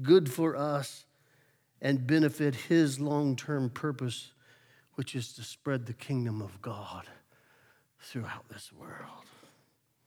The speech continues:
Lastly,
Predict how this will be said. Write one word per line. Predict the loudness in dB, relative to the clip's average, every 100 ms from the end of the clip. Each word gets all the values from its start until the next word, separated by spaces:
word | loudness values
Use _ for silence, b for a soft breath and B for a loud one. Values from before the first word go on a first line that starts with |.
| b b b b b b b _ _ _ _ _ _ _ _
Lastly, | -2 -2 -2 -8 -12 -12